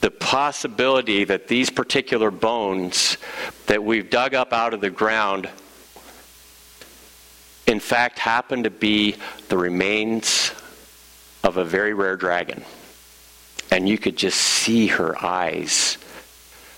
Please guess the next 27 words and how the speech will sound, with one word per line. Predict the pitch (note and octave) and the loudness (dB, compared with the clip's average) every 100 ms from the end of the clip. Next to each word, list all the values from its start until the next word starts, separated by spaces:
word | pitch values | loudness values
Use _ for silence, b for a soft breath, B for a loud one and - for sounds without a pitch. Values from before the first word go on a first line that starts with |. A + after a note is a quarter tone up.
| B | B
just | - C#3 A#2 - | -2 0 0 0
why | F2+ F#2+ F#2 | 0 2 0
she's | - - A#2+ - | 0 2 2 0
glued | - G2+ G2+ G2 F#2 | -2 0 2 2 0
to | E2+ | 0
this | E2 - | 0 0
whole | - E2 | 0 -2
thing. | - E2+ D#2+ D#2+ - - - B B B - - | -2 -4 -4 -6 -10 -20 -16 B B B -4 0
And | C#3+ | 2
then | A3 | 2
they, | A3 E3+ B B | 2 2 B B
they | D3+ | 0
went | D#3 G3+ | 2 2
on | G3+ | 2
to | - C#3+ | 0 -2
describe | B2+ - - D#3+ E3+ D#3+ C#3+ | 0 0 2 2 4 2 -2
how | - D3+ G3 | -2 2 2
it | F#3 | 2
is | C#3 C#3+ - | 2 2 2
that | C3+ A#2+ - - | 2 2 -2 2
a, | A#2+ A#2 - | 2 2 -2
a | A2+ | 0
dragon | C3 D#3 D3+ C#3 | 2 2 0 -2
could | - E3 - | 0 0 -2
physically | - D3+ D3+ E3 - C#3+ | -2 0 2 0 2 0
breathe | B2+ G#2+ B2 C#3+ | 2 2 2 2
fire | - C#3+ E3 F3 E2 D#2+ | 0 0 0 0 -2 -10